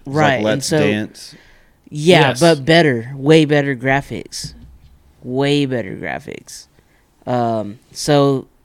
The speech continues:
Speaker 2: the avatar would move,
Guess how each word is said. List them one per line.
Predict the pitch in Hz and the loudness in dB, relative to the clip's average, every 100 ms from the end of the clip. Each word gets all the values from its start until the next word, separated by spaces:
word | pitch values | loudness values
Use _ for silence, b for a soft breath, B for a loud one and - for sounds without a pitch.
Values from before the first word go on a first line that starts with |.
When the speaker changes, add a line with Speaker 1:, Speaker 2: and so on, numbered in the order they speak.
| _ | _
Speaker 2:
the | 131 131 | -8 -4
avatar | 143 185 226 233 165 175 160 156 151 147 - _ _ - | 2 2 4 2 2 0 2 4 4 2 -2 _ _ -10
would | 143 143 131 | -2 0 0
move, | 135 139 135 135 131 | -2 0 0 -2 -4